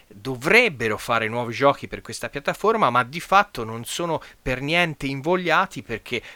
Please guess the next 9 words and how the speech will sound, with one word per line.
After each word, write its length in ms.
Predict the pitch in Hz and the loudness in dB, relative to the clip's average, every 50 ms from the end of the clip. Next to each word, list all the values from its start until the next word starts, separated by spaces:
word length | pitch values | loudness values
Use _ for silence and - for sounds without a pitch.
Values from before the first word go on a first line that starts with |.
| - - | -18 -12
consapevoli 1120 | - - 143 151 160 - - 175 156 - - 254 254 196 131 113 107 104 104 101 90 - - - - - | -6 -4 -4 -2 -2 -2 -2 -2 0 2 2 2 2 2 0 -2 -4 -4 -4 -6 -10 -12 -16 -20 -20 -18
che 200 | - - 131 - - | -14 -12 -12 -10 -10
chiunque 720 | - - 156 165 175 214 226 214 180 139 - - 127 110 | -10 -6 -2 0 0 2 2 0 -2 -4 -4 -6 -6 -6
potrebbe 500 | - - 107 - 110 117 101 117 110 - - | -4 -6 -8 -6 -4 -6 -4 -4 -8 -8 -8
craccare 560 | - - 117 113 - - - 127 123 120 120 | -8 -4 -4 -6 -6 -6 -4 -2 -2 -2 -2
i 40 | 117 | -2
loro 240 | 113 117 120 120 117 | -2 -2 -2 -4 -4
giochi, 400 | 107 120 120 110 - - 113 101 | -4 -2 -4 -4 -4 -6 -14 -14
chiunque 720 | - - 143 156 196 214 202 185 - - - 139 127 | -8 -4 -2 0 2 2 0 -2 -4 -2 0 0 0